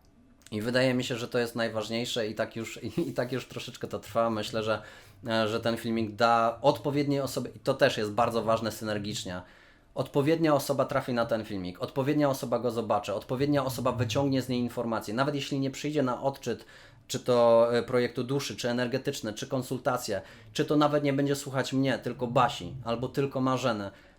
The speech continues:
to ten filmik da odpowiednią wartość odpowiedniej osobie w odpowiednim czasie. Bo też pojawiły mi się osoby, które mi powiedziały, "Przez, przez ostatnie pół roku nawet nie wiedziałam, że istnieje twój kanał",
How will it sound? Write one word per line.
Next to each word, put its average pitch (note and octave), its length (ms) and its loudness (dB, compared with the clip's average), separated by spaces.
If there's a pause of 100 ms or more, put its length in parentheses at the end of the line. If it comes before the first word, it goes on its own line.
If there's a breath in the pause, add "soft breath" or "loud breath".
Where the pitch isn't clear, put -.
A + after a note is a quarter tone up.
(120)
to B2+ 100 -4
ten C#3+ 300 2
filmik C3 480 0
da B2 400 2
odpowiednią B2 680 -2
wartość A#2+ 460 0
odpowiedniej A#2 600 -2
osobie A2+ 400 -2
w - 140 -16
odpowiednim A#2 680 0
czasie. G#2 360 0 (720 soft breath)
Bo A#2+ 80 -4
też C3+ 200 2
pojawiły B2 480 2
mi A#2+ 100 2
się A#2+ 160 0
osoby, B2 300 -2
które B2 200 -2
mi A#2 100 0
powiedziały, A#2 480 2
"Przez, B2+ 380 -4 (180 loud breath)
przez C3+ 220 -2
ostatnie E3 380 2
pół D#3 140 0
roku F3 220 2
nawet C#3+ 380 4
nie C#3 140 4
wiedziałam, C3 480 4
że B2+ 120 0
istnieje B2+ 600 0
twój C3 360 -2
kanał", G#2 500 0